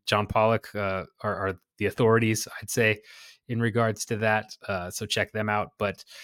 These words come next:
uh, it is a one point three media rights increase, uh, one point three times media rights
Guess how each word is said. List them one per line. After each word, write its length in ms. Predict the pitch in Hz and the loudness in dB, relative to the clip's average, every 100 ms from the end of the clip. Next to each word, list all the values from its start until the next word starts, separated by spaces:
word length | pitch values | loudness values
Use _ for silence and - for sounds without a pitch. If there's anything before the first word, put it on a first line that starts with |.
| - _ - | -20 _ -2
uh, 140 | 107 | 0
it 140 | 104 139 | 4 6
is 180 | 175 | 6
a 120 | 160 143 | 6 2
one 340 | 143 156 143 - _ _ | 2 0 0 -6 _ _
point 300 | - 131 - - - | -4 -4 -4 -12 -2
three 600 | 123 127 151 170 185 - _ _ _ _ _ - | 2 2 2 2 0 -6 _ _ _ _ _ -6
media 320 | 147 160 165 | 0 2 4
rights 260 | 165 170 170 | 4 2 2
increase, 500 | 170 175 170 170 98 | 0 2 0 0 -2
uh, 160 | 107 | -2
one 160 | 104 117 | 0 -2
point 200 | 127 117 | -4 -4
three 120 | 131 | -4
times 300 | 131 123 117 | 0 -2 0
media 340 | 120 120 120 - - | -2 0 -2 -4 -4
rights 300 | 120 117 - | -2 -2 -8